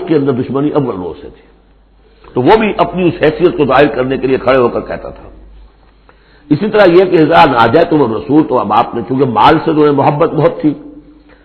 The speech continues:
حضور نے کہا کہ پہلے کوئی صدقہ دے کر پھر ذرا آ کے حضور سے بات کیا کرو۔ ٹیکس لگا دیا اللہ تعالیٰ نے حضور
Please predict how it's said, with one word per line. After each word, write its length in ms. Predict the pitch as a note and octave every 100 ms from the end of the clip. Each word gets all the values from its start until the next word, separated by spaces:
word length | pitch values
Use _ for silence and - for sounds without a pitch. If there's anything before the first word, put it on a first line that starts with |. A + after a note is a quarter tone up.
| _ _ -
حضور 240 | A#2+ D#3+ F3
نے 100 | E3
کہا 140 | F#3
کہ 120 | F3+
پہلے 280 | E3+ E3+ F3
کوئی 220 | D#3 D#3
صدقہ 240 | D3 E3+ D3+
دے 160 | C#3
کر 200 | D#3+ F3+
پھر 260 | - - D#3+
ذرا 220 | C#3+ B2+
آ 40 |
کے 140 | B2 A#2+
حضور 240 | G2+ G#2 F#2
سے 60 |
بات 240 | G2 D#2+ -
کیا 180 | D#2+ D#2
کرو۔ 140 | - - _ _ _ _ _ _ _ _ _ _ _ -
ٹیکس 260 | F3+ -
لگا 200 | C#3+ B2
دیا 200 | A#2 A2+
اللہ 160 | G#2 G2
تعالیٰ 340 | - G2 A2
نے 80 | A#2
حضور 320 | A#2+ A#2 C#3+